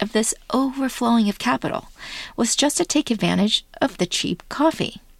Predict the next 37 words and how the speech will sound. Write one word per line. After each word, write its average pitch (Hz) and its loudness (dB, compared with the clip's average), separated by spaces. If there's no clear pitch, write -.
When 214 6
the 214 6
fraud 285 4
investigation 196 4
was 180 0
announced, - 0
that 220 0
remained 240 6
the 202 4
way 214 6
most 214 4
people 175 4
viewed 170 0
the - -8
situation. - 0
The 151 4
overwhelming 160 2
reaction 180 2
was, - -2
"What 240 0
does 370 -2
this 339 0
have 320 4
to - -10
do 320 4
with 302 2
me?" 233 2
The 180 6
business 247 6
community - 2
reaction, - 0
however, - 0
was - 2
one 196 8
of 220 4
universal - 0
outrage. - -2